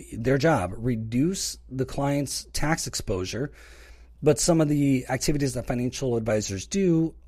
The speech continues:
earn more income that increases tax exposure. Um, and a lot of times financial advisors, uh, may say that they want relationships with C P As, but oftentimes they're only calling the C P A in hopes that the C P A will refer them business. And so there's a little bit of a distrust between the two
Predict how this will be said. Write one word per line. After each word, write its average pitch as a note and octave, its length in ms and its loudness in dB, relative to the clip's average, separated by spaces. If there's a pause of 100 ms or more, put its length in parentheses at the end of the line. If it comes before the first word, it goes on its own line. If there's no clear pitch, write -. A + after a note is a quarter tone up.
(140)
earn C#3 440 0
more C3 460 0
income C#3+ 560 -2
that A#2+ 160 0
increases C3 800 -2 (300)
tax G#3+ 320 0
exposure. F#2+ 560 -2 (500)
Um, B2 340 2
and D#3 120 2
a - 20 6
lot D#3+ 240 6
of G3 60 0
times D3+ 400 0
financial D3 340 0
advisors, C#3 640 2 (760)
uh, A2+ 200 6 (100)
may B2+ 200 0
say G3 280 2
that A3 180 -2
they D#3 100 4
want B2+ 240 0
relationships A2 680 -2
with G2 140 -4
C A2 200 -6
P G#2 280 -4
As, C#3 100 -4
but C#3 140 0
oftentimes C3+ 680 0
they're C3 180 0
only C3+ 140 0
calling D#3+ 360 -2
the D3 60 -2
C B2+ 180 -4
P G#2+ 220 -4
A A2 100 0
in A2 80 -6
hopes B2 240 -4
that C3 120 -8
the A2 80 -8
C A#2+ 200 -4
P A#2 240 -2
A A2+ 60 0
will A2 160 -4
refer A#2+ 420 -2
them A2 200 -2
business. C#3 440 -2
And G#2 100 -6
so C3 220 0
there's A#2+ 300 -2
a A#2 80 -2
little D3+ 240 2
bit D#3+ 120 4
of C#3 80 2
a C#3 60 2
distrust - 600 -2
between A#2+ 400 -2
the G#2+ 80 -4
two A2+ 360 -2